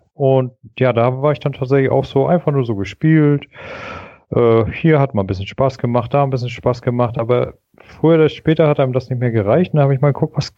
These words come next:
was gibt es denn auf diesem Markt denn so alles? Und da bin ich dann tatsächlich auch auf den Gameboy gekommen.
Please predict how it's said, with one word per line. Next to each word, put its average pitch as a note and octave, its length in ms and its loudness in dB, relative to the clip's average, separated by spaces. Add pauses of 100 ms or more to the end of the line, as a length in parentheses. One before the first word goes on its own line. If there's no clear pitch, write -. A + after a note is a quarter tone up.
(120)
was - 120 -4
gibt - 220 -4
es A2+ 120 -2
denn G2+ 120 -2
auf G2 80 -2
diesem G2 240 -2
Markt F#2+ 260 2
denn F#2 120 0
so F#2 80 0
alles? F#2 340 -2 (400)
Und G#2 100 0
da B2+ 80 2
bin F3 140 2
ich F3 80 2
dann C#3+ 140 0
tatsächlich B2 580 0
auch A#2+ 240 0
auf B2+ 180 -2
den F3+ 220 -2
Gameboy G#2 400 2
gekommen. F2+ 400 -4